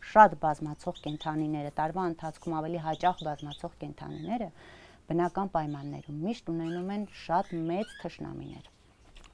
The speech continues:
բանակ թշնամիների։ Դա համար էլ իրենք իրենց, ը, սերունդը շարունակելու համար, որ չկորցնեն իրենց տեսակը,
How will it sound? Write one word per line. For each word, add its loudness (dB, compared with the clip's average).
բանակ 6
թշնամիների։ -12
Դա -6
համար -2
էլ 0
իրենք -2
իրենց, 2
ը, -6
սերունդը 2
շարունակելու -2
համար, -6
որ -8
չկորցնեն -4
իրենց -6
տեսակը, -2